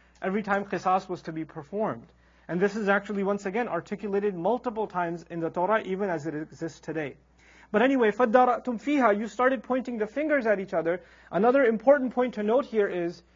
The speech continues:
who's killing who? This is Muslims killing Muslims. With, in the presence of a prophet. In the pre-, Musa alayhi salam is among them.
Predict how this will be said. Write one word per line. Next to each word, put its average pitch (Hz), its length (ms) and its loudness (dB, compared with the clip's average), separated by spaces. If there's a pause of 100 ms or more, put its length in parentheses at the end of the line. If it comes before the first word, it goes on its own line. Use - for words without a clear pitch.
(260)
who's 277 280 0
killing 254 360 0
who? 220 340 -2 (500)
This 202 160 2
is 170 160 -2
Muslims 294 540 2
killing 240 400 0
Muslims. 185 520 -4 (1040)
With, 240 220 -2
in 262 160 4
the 247 100 6
presence 269 460 6
of 226 100 0
a 190 80 0
prophet. 196 420 -2 (1120)
In 196 100 0
the 214 100 4
pre-, 240 200 2
Musa 262 260 4
alayhi 269 240 2
salam 262 220 2
is 254 80 4
among 269 260 2
them. 135 160 -4